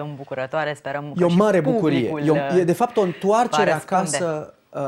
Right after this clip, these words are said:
Speaker 2: a, a unei, unei povești de familie între tată și fiu, care niciodată nu e simplă,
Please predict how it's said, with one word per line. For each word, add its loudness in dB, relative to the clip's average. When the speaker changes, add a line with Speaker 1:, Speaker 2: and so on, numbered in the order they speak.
Speaker 2:
a, -4
a -4
unei, -2
unei 0
povești 0
de 2
familie -2
între -6
tată 0
și -4
fiu, -2
care 0
niciodată 0
nu -6
e -6
simplă, -8